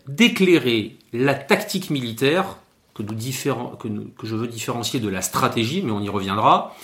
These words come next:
euh, à travers les siècles. C'est-à-dire, la tactique, c'est, c'est l'engagement des troupes sur le terrain.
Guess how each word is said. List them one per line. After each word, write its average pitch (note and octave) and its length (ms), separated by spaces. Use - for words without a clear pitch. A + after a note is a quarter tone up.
euh, A#2+ 240
à D3 80
travers E3 340
les C#3 120
siècles. - 380
C'est-à-dire, E3+ 500
la D3 140
tactique, F#3 480
c'est, E3 380
c'est - 240
l'engagement G3+ 580
des F3+ 140
troupes - 220
sur D3+ 160
le C3 100
terrain. G2+ 340